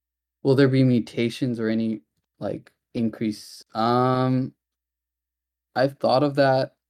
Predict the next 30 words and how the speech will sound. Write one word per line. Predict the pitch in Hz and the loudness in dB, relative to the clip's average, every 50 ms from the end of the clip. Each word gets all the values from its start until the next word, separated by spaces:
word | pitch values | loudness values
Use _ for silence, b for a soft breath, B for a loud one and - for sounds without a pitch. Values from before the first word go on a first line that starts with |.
| _ _ | _ _
that | - 120 120 117 117 120 - | -6 -2 0 2 2 2 0
and | - 117 113 | 0 -2 -4
also | 110 110 - - 113 | -4 -4 -4 -6 -8
breeding. | 107 107 - 104 107 113 117 117 120 120 127 131 - _ _ _ _ _ _ _ _ _ _ _ _ _ _ _ _ - | -8 -6 -4 -4 -2 -2 -4 -4 -4 -6 -8 -10 -12 _ _ _ _ _ _ _ _ _ _ _ _ _ _ _ _ -6
Um, | - 117 117 117 117 113 117 117 117 117 110 - _ _ _ _ _ - | -4 0 2 2 2 2 4 4 2 2 0 -2 _ _ _ _ _ -4
I, | 123 - 135 131 107 101 92 | -2 0 0 0 -2 -6 -8
I | 101 123 127 139 | -4 0 2 4
don't | 160 170 147 139 | 4 4 4 4
know | 131 131 135 | 4 4 2
yet. | 127 120 117 127 151 160 - - | 2 2 2 2 2 0 0 2
<laughs> | 202 175 - - - _ _ _ _ _ _ _ - | 2 2 0 -4 -10 _ _ _ _ _ _ _ -6
Honestly, | 123 123 131 139 139 - - 147 143 | -4 -2 -2 -2 -4 -4 -4 -2 -2
we're | 123 117 113 | -2 -4 -6
still | - - 143 131 | -6 -4 -4 -2
a | 120 117 | -2 -2
little | 113 117 | -2 -2
bit | 107 113 107 - | -4 -4 -6 -4
early | 113 110 104 107 110 110 107 104 | -6 -4 -2 -2 -2 -2 0 0
in, | 107 110 123 151 156 156 - _ _ _ | 0 0 -2 -4 -6 -8 -14 _ _ _
but, | - 107 104 104 107 107 - - | -2 0 0 0 -2 -4 -8 -12
um, | 120 117 120 120 117 113 | -12 -12 -10 -12 -8 -4
definitely | - 110 113 - 131 123 | -2 -2 -2 -2 -4 -6
something | 113 - - 110 107 110 107 107 107 | -6 -6 -6 -4 -2 0 -2 -2 -4
to | - - - | -6 -10 -8
look | - 107 107 - | -8 -8 -10 -8
forward | _ - 104 - - - | _ -8 -8 -8 -8 -10
to, | - - 123 123 131 131 _ _ _ _ _ _ | -8 -8 -8 -8 -10 -12 _ _ _ _ _ _
maybe. | - 123 123 123 131 147 147 - _ _ _ _ _ _ _ _ _ _ _ _ _ _ _ _ _ _ _ _ _ _ _ _ _ _ _ _ _ _ _ _ _ _ _ _ | -10 -8 -8 -6 -8 -8 -10 -14 _ _ _ _ _ _ _ _ _ _ _ _ _ _ _ _ _ _ _ _ _ _ _ _ _ _ _ _ _ _ _ _ _ _ _ _
And | - 110 | -10 -8
so | - - 110 107 | -6 -4 -4 -4